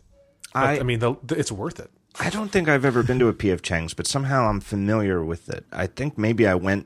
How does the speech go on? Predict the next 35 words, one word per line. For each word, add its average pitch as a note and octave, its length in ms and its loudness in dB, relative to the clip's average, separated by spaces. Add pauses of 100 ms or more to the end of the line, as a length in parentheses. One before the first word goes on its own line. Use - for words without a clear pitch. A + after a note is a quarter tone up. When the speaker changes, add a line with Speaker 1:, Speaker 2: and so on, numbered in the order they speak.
Speaker 2:
into A#2 380 0
the F2+ 100 0
one E2+ 480 -2
in E2 180 -4
Austin E2+ 560 0
one D#2+ 200 -2
time D#2 200 -6
at - 120 -6
South E2+ 200 -2
by D#2+ 120 -4
Southwest, D#2+ 640 -2
and D2+ 80 -4
they D2 80 -4
were, D2+ 180 -4
like, D2+ 220 -6 (580)
couldn't E2+ 300 -6
see. - 420 -4
We F2 120 0
had, D#2+ 80 -2
like, E2 100 -2
a, D2+ 80 -10 (200)
you D#2 60 -8
know, - 200 -10 (100)
typical - 320 -4
South E2 260 -2
by D2+ 120 -2
Southwest - 680 -4
shit - 280 -10
show. D#2 180 -4
We C#2+ 140 -6
had, - 160 -8
like, - 240 -12
twenty D#2 240 -6
people - 320 -8
and - 240 -12